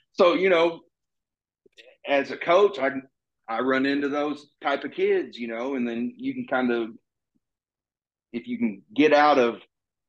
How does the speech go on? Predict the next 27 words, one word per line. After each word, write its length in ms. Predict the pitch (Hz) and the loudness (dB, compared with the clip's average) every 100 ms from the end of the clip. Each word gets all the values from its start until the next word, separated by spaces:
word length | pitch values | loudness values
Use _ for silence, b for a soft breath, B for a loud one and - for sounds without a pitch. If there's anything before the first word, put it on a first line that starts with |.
| _ _ _ _ _ | _ _ _ _ _
"We 120 | 151 - | -2 0
gotta 220 | 151 143 | 0 -2
do 180 | 151 147 | -2 -2
everything 440 | 147 139 147 135 | -2 -2 -4 -2
perfect, 520 | 165 156 151 147 - - | 0 0 0 -10 -10 -14
uh, 60 | 127 _ | -14 _
all 240 | 135 151 143 | 0 2 2
the 80 | 123 | -2
time," 520 | 151 147 143 139 127 | -2 0 0 0 -2
and, 180 | 113 113 | -6 -10
and 480 | 113 107 101 95 - _ _ _ 101 | -10 -10 -10 -14 -18 _ _ _ 0
get 180 | 139 | 2
into 180 | 139 131 | 4 2
the 100 | 113 | 2
real 260 | 117 135 123 | 2 2 2
world 380 | 131 147 135 117 | 2 2 0 -2
where 140 | 113 | -4
they 120 | 110 | -6
make 320 | 110 139 143 | -4 -6 -6
poor 180 | 127 120 | -6 -4
decisions, 560 | 104 - 110 110 113 107 | -4 -8 -10 -10 -12 -12
you 120 | 107 | -12
can 140 | 104 - _ _ - | -12 -16 _ _ -2
help 200 | 117 117 | 0 0
reel 240 | 113 120 117 | 4 4 4
'em 100 | 113 | 2
in, 320 | 123 120 | 2 0